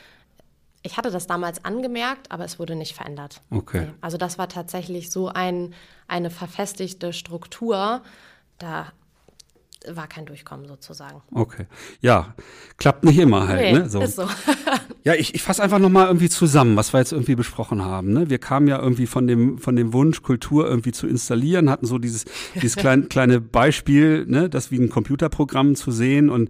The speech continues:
Speaker 2: äh, dann irgendwie einen Deployment-Vorgang zu starten oder dann die nächsten Releases zu planen, ne? Wie man so Software entwickelt. Naja, wi-, wieder,
Speaker 1: <laughs>
Speaker 2: wieder der kleine Spaß. So, wir haben rausgefunden, okay, das, das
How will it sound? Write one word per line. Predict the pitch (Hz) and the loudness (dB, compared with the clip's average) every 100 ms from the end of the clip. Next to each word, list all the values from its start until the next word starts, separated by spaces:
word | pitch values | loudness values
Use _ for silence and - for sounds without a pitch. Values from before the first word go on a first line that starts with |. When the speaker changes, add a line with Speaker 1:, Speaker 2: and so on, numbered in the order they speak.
| - - - - | -4 -20 -20 -8
Speaker 2:
äh, | 120 120 117 | -4 -4 -4
dann | 127 120 123 | -4 -4 -2
irgendwie | 120 113 117 | -2 -2 0
einen | 110 110 | 2 2
Deployment-Vorgang | 110 110 123 139 143 139 - 151 135 135 131 | 2 2 4 6 6 4 -2 -2 2 2 2
zu | - 131 | -2 -8
starten | - 123 143 - 143 | 0 0 2 6 6
oder | 165 123 113 | 4 0 -2
dann | 113 113 | -2 0
die | 117 | 2
nächsten | 117 123 - | 2 0 -2
Releases | 120 123 135 143 139 - | -2 -2 -2 -2 -4 -4
zu | - | -6
planen, | - 123 131 | -4 0 2
ne? | 117 160 | 2 2
Wie | |
man | 127 127 | 2 2
so | 120 | 0
Software | - 131 - 113 | -6 -6 -4 -4
entwickelt. | 143 156 | -4 -6
Naja, | 123 107 101 | -8 -8 -10
wi-, | 131 143 147 120 | -10 -8 -8 -4
wieder, | 123 117 | -2 -2
Speaker 1:
<laughs> | 127 | -4
Speaker 2:
wieder | 123 120 | -4 -2
der | 110 | -4
kleine | 110 113 107 | -4 -4 -4
Spaß. | - 113 147 196 - - - - - - | -6 -8 -8 -10 -16 -20 -18 -18 -20 -2
So, | 143 156 | 0 2
wir | 127 | 2
haben | 123 | 2
rausgefunden, | 127 - - 135 120 120 | 0 -2 0 4 6 4
okay, | 107 117 104 | -2 -2 -2
das, | 113 - - | -4 -8 -8
das | 123 - | -8 -8